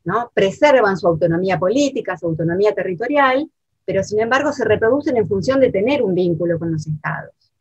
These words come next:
¿no? Eh, esto, esto es central, ¿no?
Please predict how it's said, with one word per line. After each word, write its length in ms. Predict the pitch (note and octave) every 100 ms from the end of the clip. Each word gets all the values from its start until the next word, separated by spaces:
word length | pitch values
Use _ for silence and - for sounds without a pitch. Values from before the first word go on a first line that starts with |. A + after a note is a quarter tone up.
| -
¿no? 240 | E3+ A3+ - _ _ _ _ _ _ _
Eh, 480 | - F3 E3+ D#3+ D#3 D#3 D3+ D#3 - E3 _
esto, 300 | F3+ - C#4+
esto 220 | G#3 - D#4
es 80 |
central, 680 | - E3 D#3+ A#3 F3+ D#3 D3+ -
¿no? 280 | D#3 D3+ A#3